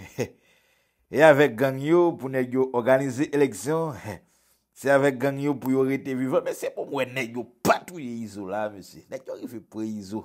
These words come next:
Aryèl Anri kraze sa. Gade yon peyi. Epi lage moun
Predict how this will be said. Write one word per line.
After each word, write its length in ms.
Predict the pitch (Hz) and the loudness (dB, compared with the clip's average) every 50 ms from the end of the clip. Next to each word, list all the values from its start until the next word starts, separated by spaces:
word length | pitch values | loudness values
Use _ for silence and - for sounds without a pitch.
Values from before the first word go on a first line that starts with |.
| - - | -10 -8
Aryèl 400 | - 107 110 117 113 113 117 120 | -6 -4 -4 -2 -2 -2 -2 -2
Anri 220 | 117 117 110 98 - | -2 -4 -6 -8 -10
kraze 400 | - 120 117 117 113 110 113 110 98 | -8 -4 -2 -2 -2 -2 -4 -10 -6
sa. 160 | 107 120 117 113 - _ _ _ _ - - - - - 156 240 226 226 214 269 311 359 381 381 370 320 226 - - - - _ _ _ _ _ _ _ _ _ _ _ _ _ _ _ _ _ _ _ _ _ - - 120 147 180 180 180 165 165 170 170 170 - 160 165 170 175 175 160 151 156 190 208 208 196 180 151 - - - 113 95 _ _ _ _ _ _ _ _ _ _ _ _ - 139 143 151 151 143 135 - _ - - 143 156 156 147 - - - 156 151 151 147 143 147 151 143 - 127 143 143 139 120 127 135 117 107 147 151 151 151 147 135 113 - 110 101 - _ _ _ _ - 107 - _ _ _ 92 92 _ _ _ _ _ - - - _ _ _ _ _ _ _ _ _ _ _ - | -4 -4 -4 -4 -6 _ _ _ _ -12 -10 -6 -4 -2 -2 -4 -4 -4 8 12 12 12 12 12 12 12 12 12 2 -14 -20 _ _ _ _ _ _ _ _ _ _ _ _ _ _ _ _ _ _ _ _ _ -12 -8 2 2 4 4 4 8 8 8 8 6 2 4 4 4 4 4 0 4 6 8 10 10 10 8 6 2 -4 -10 -10 -10 _ _ _ _ _ _ _ _ _ _ _ _ 0 2 2 2 2 -2 -8 -14 _ -10 -4 -2 -2 -2 -2 -6 -6 -2 0 2 2 2 2 2 0 -2 2 2 4 4 4 2 0 -6 -2 2 6 6 6 6 6 4 0 -2 -8 -16 -18 _ _ _ _ -20 -20 -20 _ _ _ -20 -20 _ _ _ _ _ -20 -20 -20 _ _ _ _ _ _ _ _ _ _ _ 0
Gade 220 | 170 190 220 262 | 0 0 2 2
yon 100 | 277 247 180 160 | -4 -4 -2 6
peyi. 720 | 262 247 226 247 277 277 262 240 185 - 156 147 117 95 _ _ _ _ _ - | 10 10 10 10 8 2 2 0 0 0 0 -4 -4 -4 _ _ _ _ _ -8
Epi 220 | 117 117 151 143 - | -2 -2 -2 -2 0
lage 640 | 120 139 156 175 185 185 175 160 156 156 170 196 | 2 6 10 12 12 12 12 10 8 2 2 2
moun 300 | 185 185 190 190 180 151 | 2 2 -2 -8 -8 -8